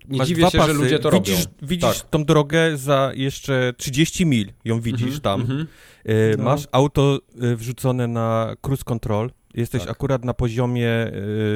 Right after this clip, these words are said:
Speaker 2: ym, speed limit, nie? Że, że nie
Speaker 1: Tak.
Speaker 2: przekraczasz.
Speaker 3: Mhm.
Speaker 1: Tak.
Speaker 2: I,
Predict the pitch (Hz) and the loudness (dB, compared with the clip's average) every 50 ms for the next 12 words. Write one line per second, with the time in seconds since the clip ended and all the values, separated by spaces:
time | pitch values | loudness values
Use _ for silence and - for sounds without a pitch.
0 | 107 104 104 107 104 101 104 104 104 104 104 104 107 104 - _ _ - 104 - | -2 -2 -4 -4 -6 -6 -8 -8 -8 -8 -8 -8 -10 -10 -14 _ _ -16 -14 -14
1 | - - - 143 120 113 117 113 104 101 104 101 _ 107 104 117 139 123 110 113 | -10 -4 -4 -4 -4 -2 -4 -4 -2 -4 -6 -8 _ -8 -8 -8 -8 -6 -6 -4
2 | 107 107 101 110 113 113 110 - - 95 - - - 139 135 113 131 143 151 151 | -4 -4 -4 -6 -6 -6 -6 -6 -6 -4 -4 -2 -2 -2 -2 -4 -4 -4 -6 -10
3 | - _ - - - 92 87 - - - - - - | -12 _ -20 -14 -12 -12 -12 -12 -16 -20 -18 -16 -16